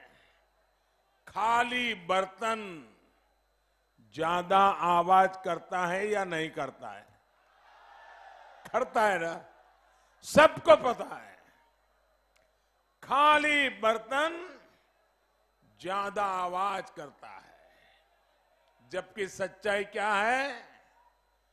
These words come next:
ये मैं आज आपकी इस धरती पर आकर के आपको बताना चाहता हूं।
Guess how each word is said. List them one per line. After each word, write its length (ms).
ये 80
मैं 180
आज 760
आपकी 500
इस 200
धरती 380
पर 200
आकर 340
के 120
आपको 360
बताना 480
चाहता 460
हूं। 140